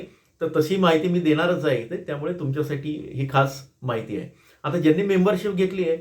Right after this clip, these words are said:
त्यांना अतिशय बारकाव्यानं या सगळ्या याच्यातनं ही सगळी माहिती सप्टेंबर पंधरा पर्यंतचे काय बाजारभाव असतील, ऑगस्टचाही आपण तिथं दिलेलं होतं,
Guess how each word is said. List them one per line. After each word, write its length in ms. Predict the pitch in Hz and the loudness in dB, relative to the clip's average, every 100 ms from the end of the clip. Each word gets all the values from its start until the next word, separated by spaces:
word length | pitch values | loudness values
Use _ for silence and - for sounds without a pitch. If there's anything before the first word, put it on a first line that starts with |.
| - _ _ | -6 _ _
त्यांना 180 | 165 180 | -6 -2
अतिशय 360 | 185 214 233 | -2 -2 2
बारकाव्यानं 800 | 214 156 151 156 196 180 127 117 - - _ - | 4 6 4 2 -2 -2 -4 -6 -14 -20 _ -6
या 180 | 135 143 | -4 -2
सगळ्या 320 | 135 139 143 | -2 0 0
याच्यातनं 400 | 135 123 104 113 180 - - - | -2 -4 -8 -6 -6 -8 -20 -8
ही 120 | 180 | -4
सगळी 260 | - 160 202 | 0 2 2
माहिती 580 | 175 139 139 135 139 | 2 2 0 -2 -2
सप्टेंबर 500 | - 127 - 165 165 | -6 -8 -4 -2 0
पंधरा 320 | - 143 131 160 | 0 -2 0 0
पर्यंतचे 480 | 160 156 151 - | 2 0 -2 -8
काय 200 | - 160 | -2 -2
बाजारभाव 580 | 170 131 131 127 123 123 | 2 2 0 0 0 0
असतील, 520 | 113 - 131 98 - _ _ - | -2 -6 -8 -8 -16 _ _ -10
ऑगस्टचाही 440 | 117 156 156 180 | -2 -2 2 2
आपण 300 | 170 175 175 151 131 | 2 0 -4 -6 -10
तिथं 220 | 143 139 135 | -8 -6 -2
दिलेलं 260 | 131 147 | -2 0
होतं, 340 | 160 151 139 | 2 0 -2